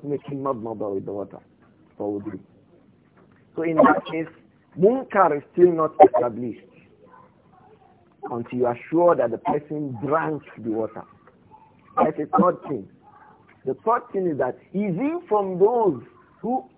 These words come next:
should, who can eat and drink in the afternoon of Ramadan? Is he a musafir? Because he said, alayhi, subhanahu wa ta'ala, "وَمَنْ كَانَ مِنْكُمْ مَرِيضًا أَوْ عَلَى سَفَرٍ فَعِدَّةٌ مِنْ أَيَّامٍ أُخَرٍ."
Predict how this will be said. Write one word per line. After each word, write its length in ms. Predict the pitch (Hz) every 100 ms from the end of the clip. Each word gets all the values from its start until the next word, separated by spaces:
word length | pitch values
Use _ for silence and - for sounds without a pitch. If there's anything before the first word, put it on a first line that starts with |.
| _ - -
should, 320 | 233 220 190 - - -
who 220 | - -
can 180 | 202 180 -
eat 160 | 226 -
and 260 | - 147 139
drink 200 | 185 180
in 60 | 151
the 140 | -
afternoon 360 | 170 - 151 135
of 80 | -
Ramadan? 400 | 113 107 104 101 - _ - 147
Is 100 | 135
he 80 | 185
a 80 |
musafir? 540 | 147 123 - 117 - 104 - _ _ - - _ _ _ 988 _ _ - _ - _ _ _ -
Because 240 | 123 170
he 60 | 160 -
said, 160 | 165
alayhi, 320 | 120 127 131 -
subhanahu 420 | 120 123 143 113
wa 200 | 107 101
ta'ala, 480 | - - 117 123 127 110
"وَمَنْ 340 | 131 160 160
كَانَ 220 | 165 170 156
مِنْكُمْ 460 | 151 151 - 131 123
مَرِيضًا 540 | 120 151 147 139 117
أَوْ 240 | - 143 -
عَلَى 340 | 185 185 - -
سَفَرٍ 500 | 151 170 180 180 180 - -
فَعِدَّةٌ 640 | 160 - 214 - 330 - 151
مِنْ 300 | 143 143 -
أَيَّامٍ 560 | 123 123 131 127 113
أُخَرٍ." 280 | - -